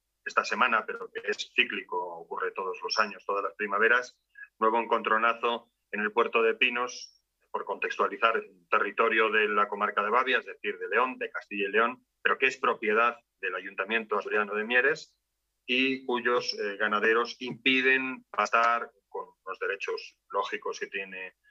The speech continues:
eh, la provincia de León y las juntas vecinales afectadas, impide pastar al ganado leonés. Eh, se ha in-, solicitado muchas veces, incluso amenazado con alguna denuncia judicial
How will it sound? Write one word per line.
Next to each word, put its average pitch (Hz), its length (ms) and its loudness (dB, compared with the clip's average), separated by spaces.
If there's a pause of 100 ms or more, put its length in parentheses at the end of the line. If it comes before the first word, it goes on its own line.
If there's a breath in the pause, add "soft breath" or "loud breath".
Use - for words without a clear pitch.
(180 soft breath)
eh, 82 640 -12 (260)
la 92 180 -8
provincia 107 320 -2
de 104 100 0
León 110 200 2
y 104 40 -4
las 95 180 -6
juntas 104 340 -2
vecinales 101 500 -2
afectadas, 113 680 0 (280 loud breath)
impide 107 260 0
pastar 107 300 0
al 101 80 0
ganado 95 340 -2
leonés. 92 540 -2 (460 soft breath)
Eh, 95 360 -2
se - 180 2
ha 113 100 4
in-, 113 640 -6 (600)
solicitado 117 600 0
muchas 113 300 -4
veces, 131 360 0
incluso 123 360 -2
amenazado 107 560 0
con 101 160 -10
alguna 101 420 -10 (300)
denuncia 107 380 -6
judicial 110 500 0